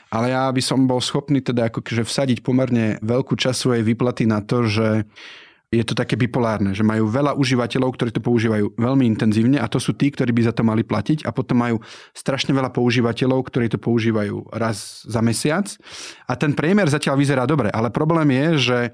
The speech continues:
keď sa to dostane do tej produktovej fáze, že sa to bude naozaj používať, tak to bude tá intenzita tých, a, veľmi rýchlych používateľov a oni si myslím, že vsádzajú na niečo ako podobné, ako bol Moorov zákon, že však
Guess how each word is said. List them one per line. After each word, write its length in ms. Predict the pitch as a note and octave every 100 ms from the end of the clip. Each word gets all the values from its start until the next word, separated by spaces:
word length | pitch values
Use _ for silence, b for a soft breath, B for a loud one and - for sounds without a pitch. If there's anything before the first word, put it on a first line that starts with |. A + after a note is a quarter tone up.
| -
keď 120 | D3
sa 80 | E3+
to 80 | C#3
dostane 320 | C3+ - C#3+
do 80 | B2+
tej 160 | B2+ G#2
produktovej 480 | C#3 E3+ D3 B2+
fáze, 240 | - - E3
že 160 | B2
sa 80 | -
to 80 | A2+
bude 160 | A#2+ A2+
naozaj 240 | A#2 A2+
používať, 480 | G#2+ G#2+ B2+ C#3 -
tak 160 | A#2+
to 160 | - A2+
bude 320 | A#2+ A#2 G#2+ B B -
tá 80 |
intenzita 560 | A#2 C3+ C#3 C3 B2 A#2+
tých, 320 | B2+ A2+ -
a, 320 | - A2+ A2+ A2 _ _ -
veľmi 560 | A2+ B2+ D3 C3 G#2+ G2 B B B A2+
rýchlych 560 | A#2 A#2+ - A2+ G2
používateľov 800 | G#2+ G#2+ A2 A#2 - C#3+ D#3+ -
a 160 | - - -
oni 100 | F3
si 140 | F#3
myslím, 180 | F#3 F#3
že 140 | D3+
vsádzajú 400 | - C#3 D3 D#3+
na 80 | C#3+
niečo 320 | C3+ - C#3+
ako 240 | C3 - -
podobné, 400 | C3 C#3 C3+ B2+
ako 240 | C3+ A#2+
bol 20 |
Moorov 300 | A2+ B2 C3
zákon, 400 | A2+ G#2+ G#2 D3+
že 100 | B2+
však 220 | A2 G#2+